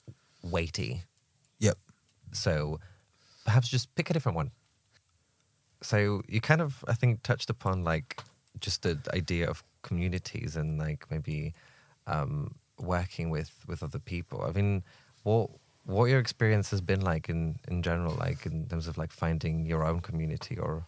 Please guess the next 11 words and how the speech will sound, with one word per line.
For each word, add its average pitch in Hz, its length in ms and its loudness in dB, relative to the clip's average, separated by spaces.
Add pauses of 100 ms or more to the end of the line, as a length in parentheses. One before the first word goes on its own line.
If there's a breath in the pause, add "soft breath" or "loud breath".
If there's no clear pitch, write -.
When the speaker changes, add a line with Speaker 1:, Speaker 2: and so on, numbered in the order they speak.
(160)
Speaker 1:
I 92 40 -6
feel 117 100 6
like 113 120 6
that's - 160 2
something 113 260 4
that 98 120 4
definitely 92 280 -2
has 87 260 0
a, 82 260 2 (1000 loud breath)
like, 87 180 -2
being 85 480 0